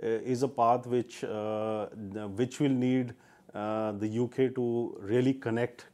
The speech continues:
quite extensively, right, uh, to the, uh, wider environment. Uh, but pressures inside the, uh, inside the country, right, especially with regards to jobs, right, salaries, living standards, all of those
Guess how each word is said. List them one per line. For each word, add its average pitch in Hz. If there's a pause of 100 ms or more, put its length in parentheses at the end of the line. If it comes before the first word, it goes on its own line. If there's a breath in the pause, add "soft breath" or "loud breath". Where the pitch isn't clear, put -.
quite 110
extensively, 95 (220)
right, 95
uh, 95
to 101
the, 95
uh, 92
wider 90
environment. 85 (480 soft breath)
Uh, 98 (120)
but 139 (500 soft breath)
pressures 143
inside 131
the, 131
uh, 117 (120)
inside 117
the 117
country, 120 (120)
right, 101
especially 110
with 113
regards 101
to 101
jobs, 135 (380 soft breath)
right, 98
salaries, 123
living 98
standards, 123
all 131
of 123
those 117